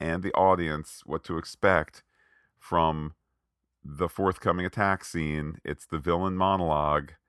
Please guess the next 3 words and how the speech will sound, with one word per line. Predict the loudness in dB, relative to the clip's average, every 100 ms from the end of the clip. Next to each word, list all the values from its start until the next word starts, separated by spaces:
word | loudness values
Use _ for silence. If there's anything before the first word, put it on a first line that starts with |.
| _ _ _ _ _ _ _ _
but | 4 4 2 _ _ _ _ _ _ _ _ _ _
in | -6 -4
Goldfinger, | 2 2 2 0 -2 4 6 6 4